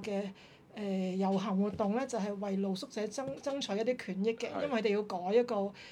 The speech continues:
Speaker 1: 嘅福利政策，
Speaker 2: 係。
Speaker 1: 就影響到啲露宿者嘅。噉佢就叫我哋一齊去，啊，參與，噉就，啊，原來嗰個係 faith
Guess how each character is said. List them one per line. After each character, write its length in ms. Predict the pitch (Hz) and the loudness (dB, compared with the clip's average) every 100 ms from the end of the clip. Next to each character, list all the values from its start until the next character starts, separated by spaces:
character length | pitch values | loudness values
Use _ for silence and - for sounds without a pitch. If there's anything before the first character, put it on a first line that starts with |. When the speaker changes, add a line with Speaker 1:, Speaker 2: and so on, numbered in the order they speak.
| - - | -20 -12
Speaker 1:
嘅 520 | 220 208 196 196 196 | -6 -2 0 0 0
福 180 | 196 311 | -2 0
利 140 | 220 | 0
政 200 | 190 196 | 2 2
策， 120 | 196 220 190 - | 2 2 -4 -4
Speaker 2:
係。 40 | 233 | -2
Speaker 1:
就 40 | |
影 120 | 214 | 0
響 120 | 254 262 | 0 0
到 100 | 220 | 4
啲 160 | 240 | 6
露 120 | 240 185 | 6 4
宿 140 | 262 254 | -4 -6
者 100 | - | -8
嘅。 220 | 196 196 240 - - - - | -6 -8 -10 -16 -20 -20 -6
噉 100 | 240 | -4
佢 60 | 254 | -2
就 140 | 247 190 | -2 -2
叫 240 | 233 214 | -2 -2
我 160 | 202 220 | -2 0
哋 80 | |
一 80 | 208 | 2
齊 240 | 262 240 196 | 2 0 -6
去， 300 | 170 214 208 | -2 -2 -2
啊， 140 | 226 | -4
參 280 | 196 262 247 | -4 -2 -2
與， 200 | 240 196 | 0 0
噉 80 | 226 | 0
就， 160 | 311 226 | 0 0
啊， 180 | - 226 | 0 0
原 100 | 202 | 0
來 80 | 190 240 - - - | 0 -4 -14 -6 -2
嗰 100 | 320 | 4
個 100 | 294 | 4
係 160 | 226 | 4
faith 480 | 202 - 294 285 277 | -2 4 6 6 2